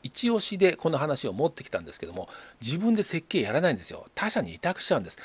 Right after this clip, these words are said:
おかしいでしょ？普通こんな風にね、自分が熱を持って持ってきたら、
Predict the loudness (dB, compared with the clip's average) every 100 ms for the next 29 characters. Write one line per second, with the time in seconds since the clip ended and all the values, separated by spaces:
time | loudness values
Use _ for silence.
0 | -16 -4 -2 0 0 0 0 0 -2 -4
1 | -6 -2 -2 0 2 2 0 0 0 0
2 | 0 0 -4 -2 -2 -2 0 0 0 -4
3 | -2 -2 -4 -6 -6